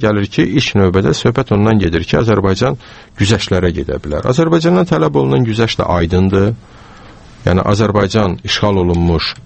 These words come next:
e, iki plus beş formatı üzrə rayonlarını geriyə almaqla Dağlıq Qarabağ, bağın inzibati ərazisindən kənar rayonları, e, Dağlıq Qarabağda referendumun keçirilməsinə razılıq verməlidir. Söhbət bundan gedir.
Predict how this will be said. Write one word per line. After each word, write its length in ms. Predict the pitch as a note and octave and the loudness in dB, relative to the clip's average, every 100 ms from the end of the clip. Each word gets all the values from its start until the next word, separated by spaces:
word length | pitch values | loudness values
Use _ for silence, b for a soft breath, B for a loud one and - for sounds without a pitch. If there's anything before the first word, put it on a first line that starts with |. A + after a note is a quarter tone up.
| - - - - - - - | -20 -20 -20 -20 -20 -6 0
e, 300 | E2+ E2 D#2+ | 2 2 0
iki 280 | F#2 - A2 | -4 -2 -2
plus 300 | - G2 - - | 0 -2 0 -2
beş 180 | F#2+ | -2
formatı 440 | - E2+ E2 D#2+ F2 | -2 -2 -2 -2 -2
üzrə 220 | D#2 D2+ | 0 0
rayonlarını 600 | F2 F2+ F2 E2+ E2 E2 D#2 | 0 2 2 2 0 0 -2
geriyə 420 | - F2 F2 F2+ | 0 0 2 0
almaqla 760 | - D#2+ E2 - D#2+ E2 A2+ B2 - - - B B B B - | 0 0 -2 -2 -2 0 -2 -4 -18 -20 -20 B B B B -6
Dağlıq 300 | - F2 F#2 | -2 0 0
Qarabağ, 440 | - F2 E2 D#2 D2 - - - - A2 | 0 -2 0 -2 -4 -8 -20 -20 -14 -2
bağın 260 | F2 D#2+ D#2+ | 0 0 0
inzibati 520 | F#2 E2 E2 E2+ - | 0 0 0 -2 -2
ərazisindən 640 | - D#2+ D2+ - E2 D#2 D#2 | -4 -2 -4 -4 -2 0 0
kənar 340 | - F2+ E2+ | 0 0 0
rayonları, 500 | E2+ D#2+ E2 F2 C#3 E3 B B B B B B - | -2 0 0 0 0 -2 B B B B B B -2
e, 60 | F2 F2 G1+ G1+ G1+ A#2 | 0 2 2 2 0 -2
Dağlıq 240 | C3 D3 D3+ | -2 -2 -2
Qarabağda 440 | A#2+ A#2+ A2 A#2 | -2 0 -2 0
referendumun 500 | C#3+ G#2+ G#2+ G#2+ G2 | -2 -2 0 0 0
keçirilməsinə 540 | F#2+ F#2 - F2+ F2 A#2 | 0 -4 -2 -2 -2 -2
razılıq 420 | E2 D2 C2+ - | -2 -4 -6 -8
verməlidir. 400 | - - - - | -10 -10 -12 -12
Söhbət 340 | - F3+ G3+ - | -4 0 0 0
bundan 280 | F2 D2 | 0 0
gedir. 380 | C#2+ D2 - - | -4 -10 -16 -20